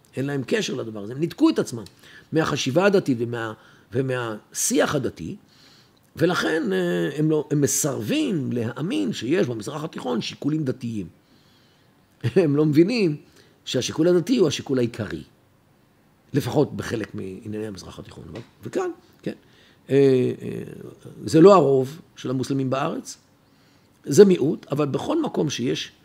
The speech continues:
אה, מיעוט, אה, אלים מול רוב לא אלים, המיעוט האלים לוקח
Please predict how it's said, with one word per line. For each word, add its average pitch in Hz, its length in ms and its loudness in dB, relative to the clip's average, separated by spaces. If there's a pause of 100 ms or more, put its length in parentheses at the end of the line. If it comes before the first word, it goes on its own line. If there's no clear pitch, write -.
(420)
אה, 117 40 -2
מיעוט, 123 540 -6 (840)
אה, 123 40 0 (100)
אלים 143 360 2 (600)
מול 160 260 8
רוב 139 360 4
לא 165 220 6
אלים, 117 260 -4 (1080)
המיעוט 147 440 0
האלים 151 520 -6 (1120)
לוקח - 580 -8